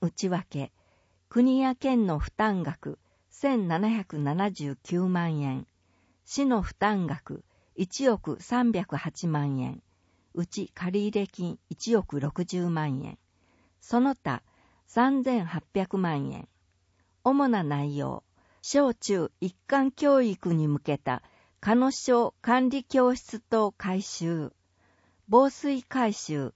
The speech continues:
外壁改修、屋体照明改修、遊具改修など。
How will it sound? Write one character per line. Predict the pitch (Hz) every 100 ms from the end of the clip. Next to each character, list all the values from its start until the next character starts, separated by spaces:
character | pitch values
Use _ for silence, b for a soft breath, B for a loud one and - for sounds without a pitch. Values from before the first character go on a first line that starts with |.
| _ -
外 | - 233 262
壁 | 269 254 247
改 | - 240 185
修、 | - 147 135 - b b b b
屋 | 208 - 269
体 | - 247 240 -
照 | - 240 254
明 | 247 254 233
改 | - 220 165
修、 | - - 135 - _ _ _ _ _ _ _ -
遊 | 220 269 254
具 | 269 247
改 | - 247 233
修 | - 151 147
な | 131 151
ど。 | 143 -